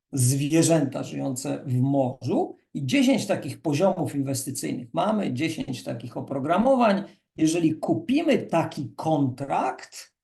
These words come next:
to nabywamy cyfrowe świadectwo własności z tym oprogramowaniem.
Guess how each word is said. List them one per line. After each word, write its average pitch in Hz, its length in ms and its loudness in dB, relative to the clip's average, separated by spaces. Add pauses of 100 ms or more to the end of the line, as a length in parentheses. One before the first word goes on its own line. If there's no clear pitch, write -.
(760)
to 135 100 -6
nabywamy 175 1040 0 (1080)
cyfrowe 180 560 0
świadectwo 151 680 -4
własności 131 840 -6
z - 140 -2
tym 147 220 -6
oprogramowaniem. 131 1040 -8